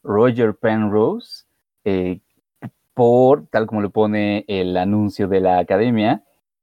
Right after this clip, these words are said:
por el descubrimiento de que la formación de agujeros negros es una predicción robusta de la teoría general de la relatividad.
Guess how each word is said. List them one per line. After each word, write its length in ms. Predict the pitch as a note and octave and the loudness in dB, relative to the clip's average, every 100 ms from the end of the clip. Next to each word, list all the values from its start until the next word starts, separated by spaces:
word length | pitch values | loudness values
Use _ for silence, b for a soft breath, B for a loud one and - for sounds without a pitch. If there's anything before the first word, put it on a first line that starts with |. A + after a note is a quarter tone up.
| _ | _
por 280 | A2 A2+ - | 4 4 2
el 140 | G#2 | -2
descubrimiento 680 | G2 - G#2 G#2 G#2+ A2 A#2 | -2 -2 2 4 4 4 2
de 180 | G#2 G2+ | 2 0
que 140 | G#2+ | 2
la 100 | G#2 | 0
formación 580 | - F2+ F2+ - G2+ F#2+ | -2 -6 -8 -6 -4 -2
de 220 | G2 G2 | 0 0
agujeros 400 | F#2 F2 F2+ F2+ | 0 -2 -6 -4
negros 380 | F#2 F2+ F2+ G2 | -4 -2 -2 -6
es 100 | F#2+ | -8
una 140 | F#2 E2+ | -8 -6
predicción 480 | F2+ E2+ - F#2+ | -8 -8 -6 -6
robusta 520 | F#2 F#2 B2+ - G2+ F2+ | -4 -2 -2 0 2 2
de 120 | F2+ | 2
la 160 | F2+ | 0
teoría 240 | F2+ F#2 F2+ | 0 -2 -2
general 400 | G2 F2+ F#2 F2+ | -2 0 -2 2
de 160 | G2+ | 0
la 160 | G2 F2+ | 2 -2
relatividad. 600 | A2 G#2 F2+ F2 E2+ | -2 -2 -4 -8 -6